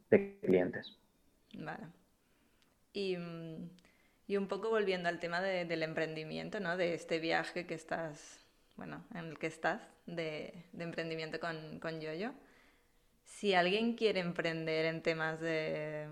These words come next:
Speaker 2: de economía circular,
Speaker 1: Sí.
Speaker 2: ¿qué, mm, qué, qué consejos les darías? O sea, digamos,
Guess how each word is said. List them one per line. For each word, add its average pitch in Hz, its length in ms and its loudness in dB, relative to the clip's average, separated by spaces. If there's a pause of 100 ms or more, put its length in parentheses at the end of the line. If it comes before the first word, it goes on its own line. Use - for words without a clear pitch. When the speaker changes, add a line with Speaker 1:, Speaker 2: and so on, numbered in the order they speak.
(400)
Speaker 2:
de 175 100 0
economía 160 480 0
circular, 156 760 -4 (520)
Speaker 1:
Sí. - 220 8
Speaker 2:
¿qué, 170 400 4
mm, 160 540 -8
qué, 170 280 -4
qué 165 320 0
consejos 180 460 -6
les 175 140 -2
darías? 151 400 -4
O 151 60 -14
sea, 156 180 -4
digamos, 156 580 -6